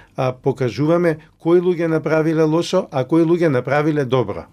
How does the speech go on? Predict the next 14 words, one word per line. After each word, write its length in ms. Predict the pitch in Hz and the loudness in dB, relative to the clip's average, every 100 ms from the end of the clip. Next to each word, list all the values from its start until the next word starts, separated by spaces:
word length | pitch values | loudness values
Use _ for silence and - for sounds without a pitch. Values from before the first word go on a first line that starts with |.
| _ _ - _ _ _ | _ _ -20 _ _ _
Не 160 | 143 151 | 0 0
сум 200 | 156 143 | 0 -2
чул 240 | - 151 | 0 0
дека 280 | 131 131 135 | 2 0 -2
сме 160 | 123 135 | -4 -4
покажале 580 | 139 127 139 120 123 120 | -4 -2 -2 0 -2 0
некој 300 | 139 151 143 | -2 -2 -4
дека 240 | 135 131 | -2 -2
направил 460 | 120 120 120 110 104 | -2 -2 -4 -4 -4
добро, 380 | 101 92 90 95 - - | -4 -6 -8 -14 -20 -6
како 260 | 135 123 117 | -6 -4 -6
пример 420 | 143 127 113 98 | -2 0 -2 -4
да 120 | 98 | -8
кажам. 360 | - 101 95 | -6 -8 -10